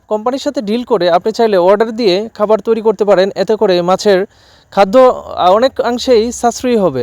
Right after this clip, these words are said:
যেমন আমরা রেডিমেড কিনে, কিনতে লাগে এক লক্ষ, আহ, দশ হাজার টাকা টন, যেটা জিরো পয়েন্ট ফাইভ এমএম। আপনি যখন তারপরে ধাপে যাবেন,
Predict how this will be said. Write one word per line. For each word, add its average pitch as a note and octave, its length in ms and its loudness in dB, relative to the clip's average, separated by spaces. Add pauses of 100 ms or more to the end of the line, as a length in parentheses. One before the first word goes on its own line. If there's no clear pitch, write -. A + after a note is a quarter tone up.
যেমন G3+ 300 2 (400)
আমরা A3 260 2 (140)
রেডিমেড A#3+ 340 0
কিনে, B3+ 260 0 (240)
কিনতে A#3 240 2
লাগে G3+ 280 4 (440)
এক F#3+ 220 0
লক্ষ, A#3+ 340 0
আহ, A#3+ 920 0
দশ G#3+ 240 0
হাজার B3+ 280 2
টাকা A#3+ 160 -2
টন, A3 220 0 (200)
যেটা F#3 260 2
জিরো G3+ 200 0
পয়েন্ট A#3 240 0
ফাইভ G3+ 180 2
এমএম। D3 280 -2 (420)
আপনি F3 200 0
যখন B3+ 260 0
তারপরে A3 420 4
ধাপে B3 260 2
যাবেন, G#3 280 2